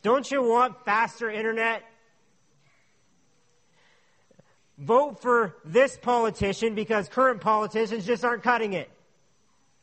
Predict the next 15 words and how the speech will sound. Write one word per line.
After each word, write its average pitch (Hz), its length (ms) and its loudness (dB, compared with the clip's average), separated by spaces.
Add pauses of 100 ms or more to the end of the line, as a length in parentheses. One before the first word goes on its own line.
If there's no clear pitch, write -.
(1200)
Your 262 400 2 (160)
wardrobe 185 880 0 (680)
is 180 200 -12
insufficient 226 1040 -4 (160)
for 175 140 -8
today's 165 360 -6
fashion, 131 480 -6 (460)
so 147 240 -8
you 170 140 -8
should 147 180 -14
shop 160 340 -4
here 156 140 -10
to 123 80 -10
fix - 300 -12
that. 98 260 -12